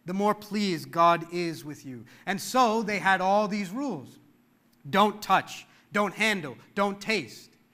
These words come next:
And they defined their spirituality by all the things they didn't do. Right? And, and we do the same thing.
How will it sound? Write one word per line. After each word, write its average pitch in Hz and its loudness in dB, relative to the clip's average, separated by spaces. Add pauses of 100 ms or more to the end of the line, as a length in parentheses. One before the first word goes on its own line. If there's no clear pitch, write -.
(240)
And 190 -2
they 208 2
defined 233 4
their 247 0
spirituality 196 0
by 180 2
all 220 4
the 262 0
things 196 -4
they 185 -4
didn't 151 -10
do. 123 -14 (920)
Right? 226 0 (240)
And, 196 -4 (120)
and 175 -6
we 214 2
do 208 -2
the 190 -8
same 202 -6
thing. 190 -8